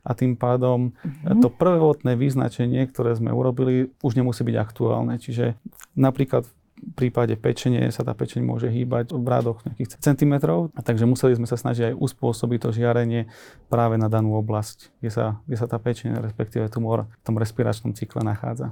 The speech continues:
Speaker 2: A práve za tento nápad ste získali ocenenie. Študentská osobnosť školského roku, eh, dvetisícdvadsaťjeden dvetisícdvadsaťdva, ale ste získali aj najviac bodov, takže ste sa stali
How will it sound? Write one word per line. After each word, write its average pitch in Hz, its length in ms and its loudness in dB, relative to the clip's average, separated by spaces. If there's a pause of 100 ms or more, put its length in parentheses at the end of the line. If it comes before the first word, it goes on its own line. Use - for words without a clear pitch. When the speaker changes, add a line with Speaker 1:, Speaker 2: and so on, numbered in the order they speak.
(140)
Speaker 2:
A 185 80 0
práve 214 880 2
za 190 240 0
tento 220 420 -2
nápad 185 600 0 (260)
ste 202 240 -2
získali 185 640 -2
ocenenie. 165 680 -10 (120)
Študentská 220 720 2
osobnosť 190 920 0
školského 175 760 0
roku, 196 580 2 (340)
eh, 160 280 2
dvetisícdvadsaťjeden 165 2500 0
dvetisícdvadsaťdva, 160 1160 0 (320)
ale 175 240 2
ste 202 220 0
získali 185 560 -2
aj 180 180 2
najviac 190 720 2
bodov, 202 400 0
takže 175 300 -2
ste - 240 -4
sa - 180 -8
stali 185 380 0